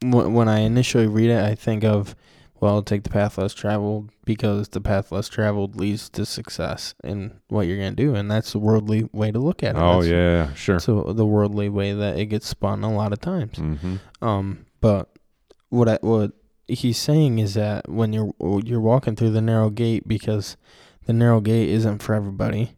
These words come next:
Speaker 1: and that it's for the people who are, uh, linked at the hip with Jesus.
Speaker 2: Mm-hmm.
Speaker 1: Yeah.
Speaker 2: Yeah. Yeah, he says specifically, "The narrow, for wide is the gate, and broad is the road that leads to what?"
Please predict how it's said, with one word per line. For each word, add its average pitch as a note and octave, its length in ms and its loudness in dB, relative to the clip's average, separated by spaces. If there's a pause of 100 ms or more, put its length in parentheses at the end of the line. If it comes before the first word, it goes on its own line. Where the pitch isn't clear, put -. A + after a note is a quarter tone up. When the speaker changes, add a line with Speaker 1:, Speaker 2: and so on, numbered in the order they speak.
(160)
Speaker 1:
and G#2 160 -4
that G2+ 220 -2
it's - 340 -8 (160)
for A2+ 240 2
the G#2 100 0
people A2 360 2
who G#2+ 120 4
are, G2+ 360 0 (120)
uh, F#2+ 320 -4 (640)
linked A#2+ 240 0
at B2 120 2
the A#2 80 0
hip B2 200 2
with A#2 140 4
Jesus. D3+ 540 -2
Speaker 2:
Mm-hmm. E2+ 340 0
Speaker 1:
Yeah. C#3+ 220 -2 (500)
Speaker 2:
Yeah. D#2+ 240 4 (1000)
Yeah, A2 200 10
he - 160 0
says A2+ 240 2
specifically, F2+ 840 0 (420)
"The F#2+ 100 0
narrow, F#2 640 6 (300)
for F#2 220 2
wide F2+ 560 4
is F2+ 240 0
the F2+ 100 -2
gate, D#2 400 -2 (120)
and E2+ 200 -2
broad E2 260 6
is D#2 120 0
the E2+ 80 0
road D#2 240 4
that - 100 -2
leads D#2+ 300 -2
to - 80 -4
what?" D2+ 320 0